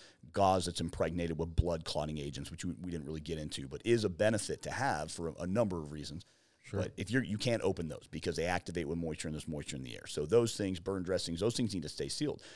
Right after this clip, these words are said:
Speaker 1: But your gauze, your bandages, your tourniquet, uh, your chest seals, all that kind of stuff can come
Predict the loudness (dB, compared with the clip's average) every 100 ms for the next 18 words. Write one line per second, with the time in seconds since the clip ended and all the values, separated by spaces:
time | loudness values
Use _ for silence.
0 | -12 -6 -2 0 2 2 0 -2 0 -2
1 | -2 -4 -4 -2 -2 -2 -2 -4 -6 -18
2 | _ -4 -4 -2 -2 2 2 2 -4 0
3 | 0 2 0 -2 0 0 0 -6 -8